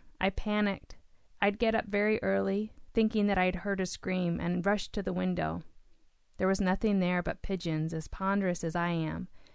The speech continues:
pigeons who sleep in trees and squat in the dirt. And then, as I was lying on my back, they were suddenly there. "Why are you crying, Daddy?" said Rachel, who was watching my face instead of the sky. "Because it's all right," I said.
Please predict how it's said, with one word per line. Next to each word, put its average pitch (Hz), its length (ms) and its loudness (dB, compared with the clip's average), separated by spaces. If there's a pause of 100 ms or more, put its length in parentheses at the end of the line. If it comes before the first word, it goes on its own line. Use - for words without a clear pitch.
(120)
pigeons 220 400 6
who 185 100 0
sleep - 380 -2
in 185 140 2
trees 185 320 -2
and 156 120 0
squat - 380 -2
in 170 80 -2
the 160 80 0
dirt. 156 300 -2 (1400)
And 208 140 10
then, 233 240 8
as 247 120 6
I 208 160 6
was 196 120 4
lying 202 380 4
on 196 140 4
my 185 120 4
back, 185 460 0 (140)
they 196 120 2
were 208 120 2
suddenly 214 460 4
there. 208 460 0 (1200)
"Why 226 200 6
are 247 40 8
you 254 120 8
crying, 262 360 6
Daddy?" 185 480 2
said 185 280 -4
Rachel, 208 460 0 (260)
who 208 80 4
was 185 180 4
watching 180 420 2
my 180 140 2
face 180 360 -2
instead 180 360 2
of 175 80 2
the 165 100 2
sky. 180 520 -2 (640)
"Because 226 300 2
it's 226 160 0
all 226 140 2
right," 240 260 2
I 196 100 -2
said. 165 440 -2